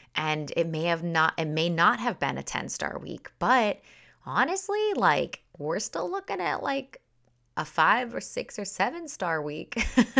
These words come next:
You know what I mean? So I still was able to get things done. I still was able to, you know, maintain my rhythms and my systems within the house and routines that I've created. And again,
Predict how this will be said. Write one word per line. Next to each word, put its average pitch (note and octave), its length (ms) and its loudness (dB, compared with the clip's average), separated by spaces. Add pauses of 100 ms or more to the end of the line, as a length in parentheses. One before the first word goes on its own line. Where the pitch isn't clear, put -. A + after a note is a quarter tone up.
(360)
You G#3+ 120 0
know G3+ 80 2
what G3 100 2
I F#3 80 0
mean? F#3+ 320 -2 (380)
So F#3 480 6
I G#3+ 80 10
still A#3 280 2
was C4 140 4
able F3+ 220 2
to D3+ 180 -4
get D3+ 260 0
things D#3 240 -4
done. C#3 240 0
I C#3+ 100 -2
still E3+ 200 0
was F3+ 100 -2
able E3+ 220 2
to, D#3+ 160 -6
you D#3 240 -4
know, C#3+ 180 -4 (380)
maintain D#3 1080 -4 (100)
my C#3+ 480 -2 (240)
rhythms D3 720 2
and B2+ 260 -6
my C3 120 -4
systems D3 500 -6
within C#3+ 240 -6
the C#3+ 80 -6
house C#3 340 -4
and C#3 140 -8
routines C#3 500 -8
that C3 120 -4
I've C3 180 -8
created. C#3+ 580 -4 (400)
And A#3 420 2 (120)
again, G#3 580 -2